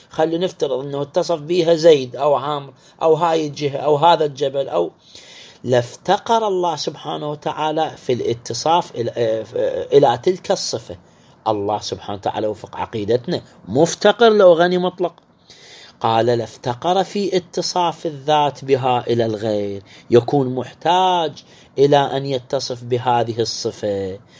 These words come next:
وهذا محال على الله سبحانه وتعالى، فيكون الباري تعالى مفتقراً. هذا خلاف ما نعتقد، الله مو مفتقر، الله غني مطلق في علمه إلى غيره،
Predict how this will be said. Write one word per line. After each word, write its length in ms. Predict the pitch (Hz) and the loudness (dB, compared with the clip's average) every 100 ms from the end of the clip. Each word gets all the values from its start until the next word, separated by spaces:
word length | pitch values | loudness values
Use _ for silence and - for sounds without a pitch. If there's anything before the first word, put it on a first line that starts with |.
| - - - | -20 -20 -2
وهذا 840 | 110 107 104 104 104 110 127 143 147 | 4 4 4 -2 -4 -4 -4 -2 -4
محال 880 | 120 104 - 156 190 185 160 143 | -6 -10 -2 2 4 4 2 0
على 240 | - 120 120 | -4 -4 -2
الله 320 | 117 110 110 | -2 -4 -8
سبحانه 640 | 117 107 - 98 98 95 | -8 -12 -10 -14 -12 -12
وتعالى، 600 | 95 - 90 92 95 92 - - - - - | -14 -14 -16 -14 -14 -16 -18 -20 -20 -20 -20
فيكون 880 | - 127 123 117 117 160 151 123 107 | 4 6 8 4 2 -4 -4 -4 -6
الباري 840 | 107 107 110 127 127 110 104 104 98 | -10 -6 0 2 2 0 -6 -14 -6
تعالى 720 | 120 - 151 180 202 220 226 | -6 -2 0 0 2 2 0
مفتقراً. 1120 | 220 214 - - 262 - 202 185 175 175 175 160 | -2 -4 -4 0 2 4 4 4 0 -8 -12 -6
هذا 200 | 170 170 | -4 -2
خلاف 440 | 180 220 233 - | 0 2 0 -2
ما 160 | 185 170 | -6 -6
نعتقد، 480 | 165 - 127 151 - _ - | -8 -10 -10 -10 -14 _ -4
الله 400 | 127 127 135 127 | -2 2 2 2
مو 140 | 202 294 247 | 0 2 0
مفتقر، 440 | - 175 156 - - _ - | -2 -6 -6 -8 -12 _ -4
الله 300 | 127 143 135 | -2 0 0
غني 460 | 131 160 262 294 262 | 0 0 2 2 4
مطلق 540 | 214 185 170 160 147 - _ - - - | 2 0 -2 -4 -8 -10 _ -20 -20 -20
في 340 | - 135 127 123 | -8 -2 0 2
علمه 680 | 143 127 113 113 110 104 - | 0 0 -4 -6 -8 -8 -2
إلى 400 | 170 214 233 240 | 2 4 4 4
غيره، 920 | 226 240 214 175 151 147 139 131 127 | 6 6 6 2 0 -4 -6 -10 -14